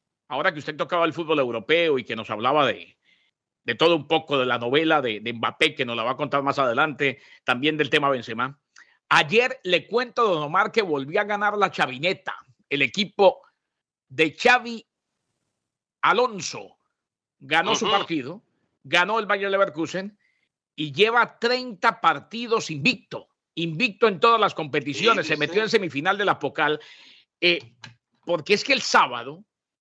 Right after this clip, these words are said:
Speaker 1: a la misma hora, usted mencionaba el partido entre el Girona y el Real Madrid, a la misma hora va a estar jugando el Leverkusen y el Bayern de Múnich.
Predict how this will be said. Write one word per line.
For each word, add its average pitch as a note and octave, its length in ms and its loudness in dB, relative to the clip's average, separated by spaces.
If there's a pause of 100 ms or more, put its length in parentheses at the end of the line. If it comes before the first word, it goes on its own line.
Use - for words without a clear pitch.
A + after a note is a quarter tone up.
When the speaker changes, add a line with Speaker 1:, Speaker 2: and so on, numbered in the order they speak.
(400)
Speaker 1:
a E3 120 4
la E3+ 140 0
misma A3+ 400 0
hora, F#3 400 0
usted E3+ 240 -2
mencionaba F3+ 420 -2
el F#3 80 0
partido C#3+ 320 -2
entre D3+ 180 -2
el B2 80 -6
Girona E3+ 360 2
y F3 100 -2
el B2 80 -4
Real C3 220 0
Madrid, C#3+ 380 0 (460)
a F#3 120 6
la F3+ 200 2
misma A3+ 560 0
hora A#3 280 2
va G3+ 100 2
a - 20 2
estar G3+ 260 0
jugando D3+ 580 -4 (480)
el E3+ 220 0
Leverkusen A#3 640 0
y E3 40 -2
el C#3+ 80 -2
Bayern G#3 280 0
de E3 80 -2
Múnich. A3 380 -4